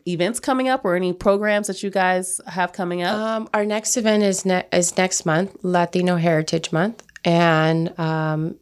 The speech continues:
Speaker 2: it'll be just a school event, but we'll be highlighting all of the,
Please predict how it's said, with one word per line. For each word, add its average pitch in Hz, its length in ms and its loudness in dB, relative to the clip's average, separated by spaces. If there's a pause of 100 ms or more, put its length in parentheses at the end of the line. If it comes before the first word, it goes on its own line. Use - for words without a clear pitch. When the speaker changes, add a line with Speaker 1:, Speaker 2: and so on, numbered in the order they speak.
Speaker 2:
it'll 214 200 0
be 202 180 2
just 185 200 0
a 185 80 2
school 180 320 0
event, 180 380 0
but 151 380 -2
we'll 165 200 0
be 165 140 -2
highlighting 156 880 -2
all 156 200 -2
of 151 220 -4
the, 147 460 -2